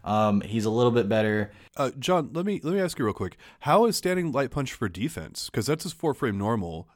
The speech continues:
Speaker 2: Um, and, you know, that being able to use it for, you know, defensive purposes, like, plus four on block, as you say, plus five on hit. Um, uh, how does that work out for him?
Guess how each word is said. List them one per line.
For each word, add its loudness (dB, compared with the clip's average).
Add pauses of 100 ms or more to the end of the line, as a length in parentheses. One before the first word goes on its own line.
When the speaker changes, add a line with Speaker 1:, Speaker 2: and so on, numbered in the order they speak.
Speaker 2:
Um, 0
and, -2
you -4
know, 2
that 0
being -2
able 0
to -4
use -2
it -8
for, -8
you -10
know, -8
defensive -8
purposes, -8
like, -12 (200)
plus -4
four -4
on -4
block, -2
as -8
you -6
say, -4
plus -6
five -4
on -10
hit. -4 (420)
Um, 0
uh, -4 (360)
how 2
does -2
that 0
work -2
out 0
for -12
him? -16